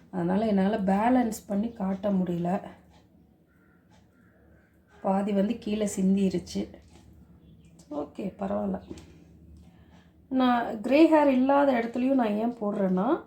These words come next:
கொஞ்சம் குளிர்ச்சியாகவும் இருக்கும், ஹேருக்கு ரொம்ப நல்லதுங்க. நான் இது போட்டேன்னா இப்போ டைம் வந்து பார்த்தீங்கன்னா கரெக்டாக லெவன் ஓ கிளாக்கு நான் போடுற டைமு. இது நான் எப்போ நான் வாஷ் பண்ணுவேன் அப்படின்னு பார்த்தீங்கன்னா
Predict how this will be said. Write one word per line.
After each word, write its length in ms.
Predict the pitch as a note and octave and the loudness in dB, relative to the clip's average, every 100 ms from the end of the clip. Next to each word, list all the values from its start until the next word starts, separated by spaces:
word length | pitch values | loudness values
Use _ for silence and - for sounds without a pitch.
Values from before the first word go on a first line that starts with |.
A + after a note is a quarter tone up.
| - - - - - | -14 -20 -20 -20 -6
கொஞ்சம் 300 | C4 C4 B3+ - | 2 4 2 0
குளிர்ச்சியாகவும் 600 | C#4+ E4 E4 D#4 C#4+ D4 | 4 4 4 2 4 2
இருக்கும், 300 | B3+ A3+ G#3 | 0 -6 -4
ஹேருக்கு 460 | G#3+ B3 D4 C#4 G#3+ | -2 -2 -2 -2 -2
ரொம்ப 240 | G#3+ B3+ B3+ | 0 2 2
நல்லதுங்க. 480 | G3+ G3+ F#3+ F#3 F#3 - - - _ - - _ A3+ | 2 2 2 2 0 -2 -14 -20 _ -20 -20 _ -2
நான் 240 | C4 D4 | 2 2
இது 120 | B3+ A#3 | 0 -4
போட்டேன்னா 420 | A#3+ C4+ C4 A#3 C4+ B3 | -2 -2 0 0 0 0
இப்போ 180 | - G#3 G3+ F#3+ F#3+ - A3 | -4 -2 0 0 -2 -6 -2
டைம் 220 | A#3+ D4 | 0 0
வந்து 140 | B3 A#3 | 0 -2
பார்த்தீங்கன்னா 420 | A3 G#3+ A3 A#3+ D4+ - - - - - | -2 -2 -2 -2 -2 -8 -20 -20 -14 -2
கரெக்டாக 720 | G#3 G3+ - - - C#4 B3+ G3+ | 0 0 -8 -16 -4 2 4 4
லெவன் 240 | G3+ B3+ | 2 2
ஓ 40 | C#4 | 2
கிளாக்கு 300 | B3 A3+ - - - - - - - - - | 2 0 -4 -12 -18 -18 -18 -18 -20 -18 -6
நான் 160 | G3 G3+ | -6 -2
போடுற 260 | A3 G#3+ G3 | -2 -2 -2
டைமு. 320 | G3+ G3+ G3+ D#4+ - - - - - - C4 C4 | 0 2 4 2 0 -12 -20 -20 -20 -16 -2 2
இது 160 | C4+ C4+ B3+ A#3+ | 4 6 6 4
நான் 180 | A#3 A3+ | 0 0
எப்போ 180 | A3+ - D#4+ | -2 0 0
நான் 120 | B3 G#3 | 0 0
வாஷ் 260 | A#3 B3 - | -2 -2 -4
பண்ணுவேன் 260 | G#3+ G#3 G3+ | -2 -2 -2
அப்படின்னு 240 | F#3 F#3+ F#3+ | -2 -2 -2
பார்த்தீங்கன்னா 400 | F3 F3 G3 | -4 -2 2